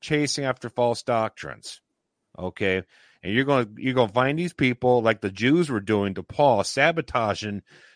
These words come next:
his work in Ephesus and everywhere he was going, where the Jews would come behind and say, "Well, yeah, Jesus was great, but you still had to get circumcised," and stuff like that. So they were going behind him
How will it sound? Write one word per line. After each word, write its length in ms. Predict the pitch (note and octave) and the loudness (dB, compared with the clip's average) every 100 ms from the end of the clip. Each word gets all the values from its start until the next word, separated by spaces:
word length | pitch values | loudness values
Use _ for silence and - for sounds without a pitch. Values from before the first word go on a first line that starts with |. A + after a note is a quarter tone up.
| _ | _
his 220 | C#3 B2+ | 2 2
work 280 | A#2 C3+ B2+ | 2 2 2
in 80 | A#2 - | -4 -4
Ephesus 760 | C#3+ C3+ B2+ - B2+ A#2+ - - _ _ - | -4 -4 -6 -2 0 0 -2 -10 _ _ -4
and 140 | A#2 | 0
everywhere 320 | C3 C3 C3+ | 0 2 2
he 120 | B2+ B2+ | 2 0
was 180 | G#2+ | -4
going, 600 | G2 C3 D3 C3 G#2+ G#2 - _ _ _ | -4 2 4 4 2 -2 -6 _ _ _
where 280 | A#2 A#2 A2+ | 2 6 6
the 100 | G#2 | 2
Jews 320 | G2 D#3+ D#3 | 6 6 6
would 100 | C3 | 2
come 200 | - C3 | 0 0
behind 260 | A#2 B2+ C#3+ | 2 4 2
and 80 | C#3 | 2
say, 80 | |
"Well, 260 | B2+ D3 D#3 | 2 4 4
yeah, 240 | D#3 E3 C#3+ | 6 4 4
Jesus 380 | C#3 D#3+ D3+ | 4 2 2
was 160 | C#3+ C3+ | -4 -4
great, 260 | A#2 C#3+ C#3 | 2 2 4
but 140 | C3 | 0
you 100 | B2+ | -2
still 180 | B2+ E3+ | 0 2
had 80 | C#3+ | 2
to 60 | B2+ | 0
get 120 | B2+ | -2
circumcised," 760 | C#3+ B2+ A2 F#2 G#2 F2 E2 G#2 | 0 0 -2 -2 0 0 -4 -8
and 80 | G2 | -8
stuff 160 | B2 | -4
like 140 | A#2 A2 | -2 2
that. 180 | A2 - | 2 2
So 80 | A2+ | 0
they 100 | A#2+ | 0
were 80 | |
going 260 | A2+ A3 G#3 | 4 4 4
behind 440 | C#3 - E3+ F3 | 0 2 2 2
him 320 | A#2 G2+ F#2+ | 0 -2 -4